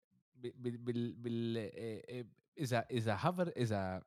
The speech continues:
إذا هالاند بيلعبش، عندك ألفاريز. إذا، طبعًا هلأ هو مع إصابة فودن، هاي شوي كأنه ك-، نزلت له كادر اللعيبة، بس عندك بال-، بالأجنحة كمان فودن، كمان جريليش، كمان، آآ،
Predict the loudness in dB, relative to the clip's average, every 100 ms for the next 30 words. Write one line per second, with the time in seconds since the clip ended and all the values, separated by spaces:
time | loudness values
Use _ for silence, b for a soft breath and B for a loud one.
0 | _ -4 0 2 2 0 0 0 0 -2
1 | -6 -6 -4 -4 -6 -8 -14 -18 -20 _
2 | _ _ _ _ _ _ _ _ _ -4
3 | -2 2 2 4 2 0 -4 -2 2 4
4 | 4 4 4 4 2 2 2 0 -2 -6
5 | -2 0 0 0 0 2 2 0 0 2
6 | 2 2 4 4 2 0 2 0 -2 -4
7 | -2 4 4 4 2 2 4 4 2 2
8 | 0 -2 2 4 6 2 -6 _ _ -12
9 | -12 -10 -2 0 0 -2 -2 -2 -2 -4
10 | -2 -2 -4 -2 -2 -2 -6 -8 -14 _
11 | _ _ _ _ -2 -2 -2 -4 -2 -4
12 | -10 _ _ _ _ -12 -4 -2 -2 -4
13 | -2 -2 -6 _ _ _ -10 -4 -4 -2
14 | -6 -4 -4 -4 -4